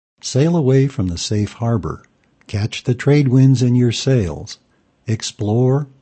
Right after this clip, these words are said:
dream, discover." That's the end of today's issue of Coping with Vision Loss.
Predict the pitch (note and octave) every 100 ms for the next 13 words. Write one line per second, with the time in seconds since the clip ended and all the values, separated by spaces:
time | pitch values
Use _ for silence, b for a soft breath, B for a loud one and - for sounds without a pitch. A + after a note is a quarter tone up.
0 | _ _ _ - F2 G2 B2+ G2+ G2 A2
1 | _ _ _ _ _ _ _ - G#2 -
2 | G#2+ G2 D2 B1+ _ _ _ _ _ _
3 | _ _ _ _ _ _ _ - F#3 G#3
4 | - C3+ C#3+ C3+ A2 - F2+ G2+ G2+ F#2+
5 | G2+ - C3 A#2 F2+ - C#3+ D3 D#3 D3
6 | C#3 A2 A#2 - E2 D#2 D#2 D2 -